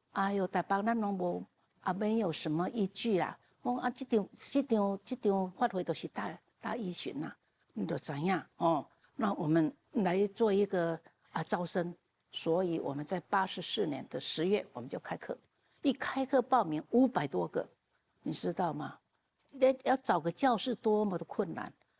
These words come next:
好在师父一直施惠给众生很多，有的人就主动说：“好啦，来我家开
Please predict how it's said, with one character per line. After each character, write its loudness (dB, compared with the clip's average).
好 -2
在 2
师 -4
父 0
一 -2
直 -2
施 2
惠 2
给 -4
众 -4
生 -4
很 -6
多， -6
有 0
的 -4
人 -2
就 -2
主 -6
动 -6
说 -6
：“好 0
啦， -4
来 -6
我 -6
家 -4
开 0